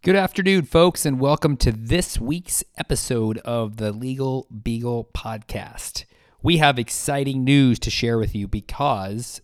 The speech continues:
we at Negretti and Associates have invested in some new equipment to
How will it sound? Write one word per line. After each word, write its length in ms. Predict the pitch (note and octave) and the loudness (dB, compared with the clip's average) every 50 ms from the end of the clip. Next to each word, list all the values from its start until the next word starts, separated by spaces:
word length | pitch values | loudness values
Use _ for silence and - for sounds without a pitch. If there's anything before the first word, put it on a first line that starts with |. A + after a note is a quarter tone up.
| _ _ | _ _
we 480 | A#2+ G#2 A2+ A#2+ C3+ C3+ B2+ A#2+ A2+ - | -14 -10 -10 -8 -8 -8 -8 -8 -8 -10
at 260 | B2+ A2 G#2+ G#2+ - _ - | -10 -10 -10 -12 -14 _ -16
Negretti 580 | A#2 A2+ G#2 G2+ - G#2+ G#2+ G#2+ A2 A2+ A2+ _ | -14 -14 -12 -10 -10 -10 -10 -8 -10 -10 -12 _
and 160 | - A#2 G#2 G#2 | -14 -14 -12 -12
Associates 600 | - - - A#2+ A#2 - - G2 G2+ G2+ G2+ - - | -12 -12 -12 -10 -10 -10 -10 -12 -12 -12 -14 -14 -14
have 540 | - A2+ G#2+ G#2+ G#2 G2+ G2+ G2 G2+ - - - _ _ _ _ _ | -12 -10 -8 -8 -8 -8 -10 -10 -12 -16 -20 -20 _ _ _ _ _
invested 720 | - A#2+ A2 G#2+ A2 C3 C#3+ D#3 - - - D3+ D3 C#3+ - | -8 -8 -8 -6 -4 -4 -4 -4 -4 -6 -6 -6 -6 -8 -10
in 320 | - B2+ B2 A#2+ A#2 A2+ A2 | -10 -8 -8 -6 -6 -8 -8
some 240 | - - A2+ A2 | -10 -10 -10 -10
new 160 | A2+ C#3+ E3+ D#3+ | -8 -8 -10 -8
equipment 420 | - - - D#3 D3+ D#3+ D#3+ - _ _ _ | -6 -6 -6 -6 -6 -8 -12 -12 _ _ _
to 680 | - - - B2+ B2 A#2+ A#2+ A2+ A2 G#2+ G#2+ G#2 G#2 | -16 -12 -10 -8 -6 -6 -6 -6 -6 -6 -8 -8 -12